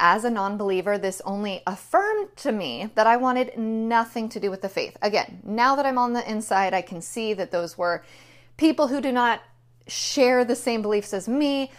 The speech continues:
who do not share the same beliefs as most Christians I know.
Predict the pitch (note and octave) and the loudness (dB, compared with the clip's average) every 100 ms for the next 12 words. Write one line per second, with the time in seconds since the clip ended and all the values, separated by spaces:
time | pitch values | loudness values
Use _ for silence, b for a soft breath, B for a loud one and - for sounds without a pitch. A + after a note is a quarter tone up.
0 | B C#4+ C4 B3+ A#3+ - - A3 A3+ G#3+ | B -2 0 0 -4 -8 -2 2 2 0
1 | G#3+ G#3 G3+ F#3 F#3 F3+ F3+ F3+ F3+ G3 | -2 -4 -4 -4 -6 -4 -6 -4 -2 -2
2 | - A#3+ - G#3+ G#3 F3+ F#3 C4 C4 | -4 -8 -6 -4 0 2 2 0 0